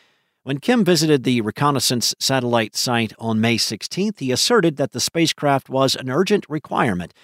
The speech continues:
of the prevailing security environment, alluding to the increasing presence of the U S in the Indo-Pacific and its improving military alliance with South Korea. It's not the only technology Kim wishes to develop.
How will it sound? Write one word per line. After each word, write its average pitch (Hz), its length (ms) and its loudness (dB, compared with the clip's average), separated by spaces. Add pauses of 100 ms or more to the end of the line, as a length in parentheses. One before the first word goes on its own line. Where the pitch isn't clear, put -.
(240)
of 113 160 -2
the 117 200 -2
prevailing 135 640 -2
security 127 540 -2
environment, 117 680 -2 (340)
alluding 120 400 0
to 117 140 -4
the 107 180 -2
increasing 135 600 -2
presence 123 480 -2
of 101 140 -2
the 101 100 -6
U 107 260 -2
S 113 240 -2
in 101 140 -6
the 98 120 -6
Indo-Pacific 120 920 -2 (500)
and 123 160 -4
its 120 200 -4
improving 110 420 0
military 107 500 0
alliance 87 540 -6
with 110 240 -6
South 101 340 -4
Korea. 113 520 -4 (500)
It's - 300 -14
not 113 220 -6
the 101 100 -10
only 113 260 0
technology 104 640 -4
Kim 95 240 -6
wishes 104 320 -4
to 90 100 -16
develop. - 480 -4